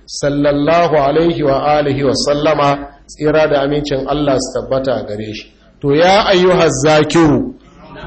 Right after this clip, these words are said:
ya kai zakiru, to zikirinka irin na shugaban zakirai ne, ko ko kai kai abinka? In kai kai abinka, to kai ɗin nan ɗan tawaye ne. Mun gane wannan da kyau ko? Kai ne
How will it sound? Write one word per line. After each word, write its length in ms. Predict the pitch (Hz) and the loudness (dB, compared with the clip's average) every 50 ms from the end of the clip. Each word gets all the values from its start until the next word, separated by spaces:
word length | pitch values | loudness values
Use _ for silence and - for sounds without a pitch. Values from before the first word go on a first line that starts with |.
| - - 123 120 120 127 | -16 -16 -12 -10 -4 0
ya 340 | 160 185 190 202 202 208 208 202 | 2 4 4 4 4 4 2 2
kai 220 | 208 202 202 202 190 | 2 2 4 4 4
zakiru, 560 | 180 196 196 202 196 196 214 214 196 190 - | 4 4 4 4 2 2 0 0 0 0 0
to 180 | - 160 160 156 | 0 -2 0 0
zikirinka 720 | 139 143 196 214 - - 196 190 196 196 190 190 180 - | 0 -2 -2 -2 -2 -2 0 2 2 0 0 0 -2 -2
irin 280 | - 196 185 180 175 | 0 0 0 2 2
na 120 | 180 185 180 | 0 0 0
shugaban 460 | 180 180 160 143 156 156 170 180 185 | 0 0 0 2 2 2 2 2 2
zakirai 460 | 175 180 170 151 - - 147 160 180 180 | 2 2 2 0 0 0 0 2 2 2
ne, 100 | 175 151 | 0 0
ko 200 | - 175 190 196 | 0 0 0 0
ko 140 | 180 170 147 | 0 0 -2
kai 160 | 147 156 151 | -2 -4 -2
kai 140 | 147 156 165 | 0 0 0
abinka? 440 | 156 135 127 135 135 131 131 113 98 - - - - _ _ - - - - | 0 0 0 -2 -4 -4 -6 -8 -12 -16 -20 -20 -20 _ _ -20 -20 -14 -10
In 120 | - 165 165 | -8 -6 -4
kai 140 | 165 180 175 180 - | -2 -4 -4 -2 -2
kai 100 | 185 185 | 0 0
abinka, 380 | 175 156 156 170 165 165 151 135 | 2 2 0 0 0 -2 -4 -4
to 100 | 135 131 127 131 - - | -4 -6 -6 -6 -10 -8
kai 240 | - 170 185 190 185 | -4 -4 -4 -2 -2
ɗin 200 | 202 185 175 160 | -4 -2 -2 -2
nan 140 | 160 156 160 160 | -2 -2 -2 -2
ɗan 180 | 165 165 160 160 156 - | -2 -2 -2 -2 -4 -8
tawaye 880 | - 160 160 160 160 160 156 160 165 165 165 165 160 160 143 - 139 | -8 -4 -2 0 2 2 2 4 4 4 4 2 2 2 0 0 0
ne. 160 | - 113 110 107 - - - _ _ _ _ _ _ _ _ _ - | -2 -4 -6 -8 -12 -16 -20 _ _ _ _ _ _ _ _ _ -6
Mun 140 | 131 147 156 | -4 -2 0
gane 280 | 160 170 170 170 165 160 | 2 4 4 4 4 4
wannan 220 | 160 165 160 143 | 4 4 2 2
da 80 | 127 123 | 2 2
kyau 200 | 127 165 165 147 | 2 2 2 2
ko? 220 | - 151 151 151 | 2 2 0 0
Kai 280 | 147 - - 180 196 196 | 0 0 2 4 4 4
ne 120 | 196 190 | 4 4